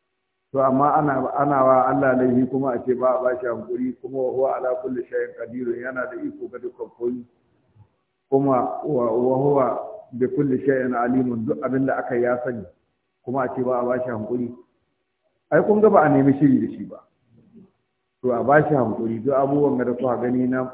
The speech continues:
musiba masu damun mutane laifi na an kai mai. Shi wa la yazlimu rabbuka ahada. Allah ubangiji ka bai zalunta kowa. Komai ka gani sakamakon na mutane ko ga aikata na. Sai ya, shi yasa yake, "Wa ma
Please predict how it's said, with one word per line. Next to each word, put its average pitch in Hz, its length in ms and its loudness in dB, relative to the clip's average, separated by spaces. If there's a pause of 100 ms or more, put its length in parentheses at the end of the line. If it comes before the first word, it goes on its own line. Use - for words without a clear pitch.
(120)
musiba 120 480 -6
masu 113 300 -10
damun 127 340 -4
mutane 123 480 -6 (480)
laifi 139 340 6
na 120 220 0
an 123 180 -4
kai 113 140 -4
mai. 120 180 -8 (140)
Shi 170 160 -2
wa 151 160 8
la 151 240 8
yazlimu 139 400 2
rabbuka 127 400 2
ahada. 117 480 0 (800)
Allah 127 240 0
ubangiji 120 480 0
ka 123 60 -4
bai 117 140 -2
zalunta 110 420 -8 (100)
kowa. 107 400 -8 (600)
Komai 170 300 8
ka 160 80 6
gani 151 340 4
sakamakon 120 540 -4
na 120 100 -2
mutane 117 380 -12
ko 117 80 -10
ga 92 100 -12
aikata 101 400 -16
na. - 100 -20 (600)
Sai 139 80 2
ya, 135 120 6 (180)
shi 147 60 0
yasa 147 280 4
yake, 127 360 0 (360)
"Wa 120 140 0
ma 135 180 0